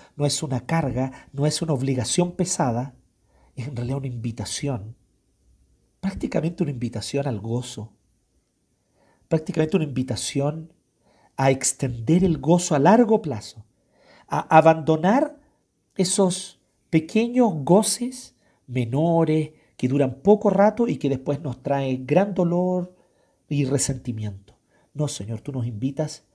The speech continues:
a un gozo perdurable a largo plazo. Y obedecer tu palabra nos trae ese gozo,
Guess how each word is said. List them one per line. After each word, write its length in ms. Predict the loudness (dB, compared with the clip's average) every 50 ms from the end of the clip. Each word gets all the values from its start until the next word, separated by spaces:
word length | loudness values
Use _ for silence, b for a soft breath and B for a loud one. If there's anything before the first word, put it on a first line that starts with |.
| _ _ _ -8
a 80 | -6 -6
un 220 | -6 -6 -8 -8
gozo 400 | -4 -2 -2 -2 -2 -6 -6 -4
perdurable 840 | -4 -4 -4 -4 -4 -6 -4 -2 0 0 0 0 -2 -4 -6 -6 -4
a 40 |
largo 420 | -4 -2 0 0 0 0 -2 -4 -8
plazo. 360 | -8 -12 -14 -14 -16 -20 -20 _ _ _ _ _ _ _ _ _ _ _ _ _ _ _ _ _ _ -10
Y 120 | -4 -2 -2
obedecer 580 | -2 -2 -2 -4 -4 -4 -2 2 2 2 2
tu 140 | 2 -4 -6
palabra 560 | -4 -4 -2 -2 -4 -4 -4 -6 -8 -10 -12 _ _ _ _
nos 200 | -8 -8 -8 -8 -8
trae 240 | -10 -8 -8 -8
ese 180 | -8 -10 -12 -14
gozo, 420 | -14 -16 -18 -18 -18 -20 -20 _